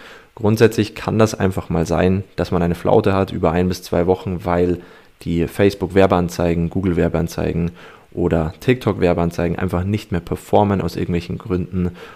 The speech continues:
oder weil es irgendwelche Probleme im Online-Shop gibt. Grundsätzlich gibt es hier verschiedenste Möglichkeiten, um das Ganze, ja, zu prüfen, weil natürlich am Anfang wichtig ist, hier erstmal die Ursache rauszufinden für das Problem.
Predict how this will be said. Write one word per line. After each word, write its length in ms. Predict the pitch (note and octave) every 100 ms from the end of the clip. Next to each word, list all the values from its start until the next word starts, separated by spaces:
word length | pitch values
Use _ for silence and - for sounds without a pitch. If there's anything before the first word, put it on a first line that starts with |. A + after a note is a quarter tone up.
| - -
oder 240 | A2 G#2
weil 120 | F#2
es 80 | F2
irgendwelche 320 | - F2+ -
Probleme 560 | - F2 E2+ D#2 D#2+ D#2+ - _
im 120 | G2+
Online-Shop 480 | - E2 D#2 - -
gibt. 280 | - - - - - - - - -
Grundsätzlich 680 | A2+ B2+ C#3+ C#3 C3+ - -
gibt 220 | - A2+
es 80 | -
hier 180 | - G2
verschiedenste 600 | - - A#2 A2 G#2 -
Möglichkeiten, 800 | F2+ F#2 G#2+ G#2 - - F#2+ F2+
um 180 | - G2
das 160 | F#2+ -
Ganze, 480 | E2+ E2+ - E2+ F2 -
ja, 160 | D2+
zu 140 | E2 -
prüfen, 680 | - - A#2+ - A#2+ A#2
weil 160 | - F2
natürlich 320 | F2+ - F#2
am 120 | E2+
Anfang 360 | F#2 F#2+ G2 F#2
wichtig 380 | G#2 G#2+ F#2+ -
ist, 260 | G2 - - - - -
hier 180 | F#2+
erstmal 400 | F#2 F2 - F2+
die 160 | F2 - -
Ursache 680 | B2 A2 F2+ E2+ - F2 F2 - - _
rauszufinden 840 | E2+ F2+ G#2 - - - E2 -
für 120 | D#2+ -
das 140 | -
Problem. 500 | - - - - E2